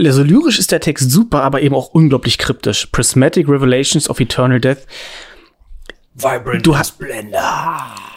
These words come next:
Speaker 1: Du hast es ja schon gesagt, dieses, dieses antikosmische Gedankengut.
Speaker 2: Ja.
Speaker 1: Vergleiche,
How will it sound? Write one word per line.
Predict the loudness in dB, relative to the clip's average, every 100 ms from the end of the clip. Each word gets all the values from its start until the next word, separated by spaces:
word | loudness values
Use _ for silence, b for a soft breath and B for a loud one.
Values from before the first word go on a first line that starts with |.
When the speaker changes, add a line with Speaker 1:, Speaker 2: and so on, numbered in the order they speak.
| -20 -4
Speaker 1:
Du | 0 2
hast | 2 0
es | 0
ja |
schon | 0 2 2
gesagt, | 2 2 0 -2
dieses, | -2 -2 -4
dieses | -4 -4 -2
antikosmische | -2 -2 -2 -2 -2 -2 0
Gedankengut. | 0 0 -2 0 2 0 -2 -12 -10
Speaker 2:
Ja. | -2 -2 -2 _ _ _ _ _ _
Speaker 1:
Vergleiche, | -2 0 2 4 2 2 2 2 2 2